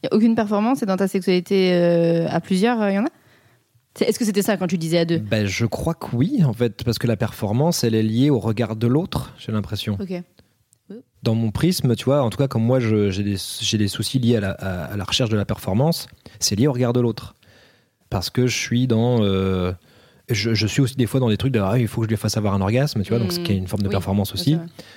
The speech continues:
Speaker 2: Donc, en tout cas, moi, je vois que les fois où j'ai pu sortir de cet aspect-là, c'est parce qu'il y avait une relation, enfin, on se voyait, on se voyait plusieurs fois et que donc il y avait un, un, bah, une communication qui se mettait en place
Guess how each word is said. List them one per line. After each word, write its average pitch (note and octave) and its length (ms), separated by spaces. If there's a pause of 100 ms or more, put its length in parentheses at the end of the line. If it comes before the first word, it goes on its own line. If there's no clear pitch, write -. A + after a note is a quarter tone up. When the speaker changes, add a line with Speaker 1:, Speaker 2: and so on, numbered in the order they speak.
(240)
Speaker 2:
Donc, G2 680 (1200)
en - 40
tout - 100
cas, D#3 80
moi, D3+ 120
je B2 100
vois D3+ 120
que C#3 100
les B2 100
fois D#3 540
où G#2 100
j'ai G2 180
pu - 180
sortir C3 420
de G#2+ 100
cet - 560
aspect-là, A2+ 520 (420)
c'est - 160
parce G2+ 180
qu'il B2 120
y A2+ 40
avait G#2+ 120
une G#2 100
relation, G2+ 440
enfin, G2+ 300
on G2 120
se F#2 80
voyait, G#2 220
on G2 120
se - 180
voyait G2+ 240
plusieurs - 460
fois D#3 400
et G#2+ 80
que - 140
donc A#2 340
il G#2 40
y - 40
avait G2 120
un, F2+ 340 (140)
un, F2+ 280 (140)
bah, F#2 80
une F2+ 100
communication G2 480
qui G#2+ 100
se - 80
mettait F#2+ 160
en F#2+ 100
place D#3 400